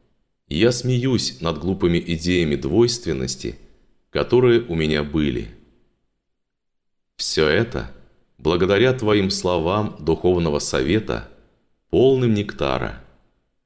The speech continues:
Всё ещё живя в этом мире, я также нахожусь и в мире света.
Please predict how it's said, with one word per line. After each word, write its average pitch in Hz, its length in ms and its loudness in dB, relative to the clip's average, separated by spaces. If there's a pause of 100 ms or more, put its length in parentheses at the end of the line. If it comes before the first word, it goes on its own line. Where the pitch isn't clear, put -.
(1080)
Всё - 260 0
ещё 131 300 0
живя 110 340 4
в 101 60 0
этом 92 240 0
мире, 78 560 -2 (680)
я 107 240 0
также 123 360 0
нахожусь 92 680 0
и 85 120 -2
в 73 80 -10
мире 76 300 0
света. 67 600 -4